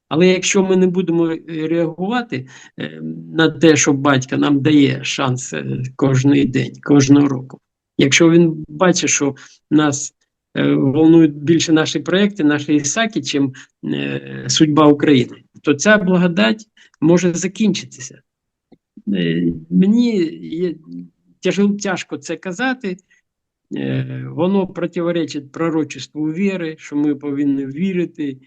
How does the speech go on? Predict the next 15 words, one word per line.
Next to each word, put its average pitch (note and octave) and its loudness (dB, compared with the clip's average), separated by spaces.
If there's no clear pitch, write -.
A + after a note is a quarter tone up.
і C#3+ -6
промо-, D#3 -4
провозглашати C#3+ -8
перемогу, D#3 -6
але D3+ -4
є D3+ -2
наша C#3+ -6
відповідальність, D3+ -6
і D3+ -6
ми D3+ -2
від C#3 -12
неї E3 -4
нікуди D3 -6
не C#3+ -6
підемо. B2+ -16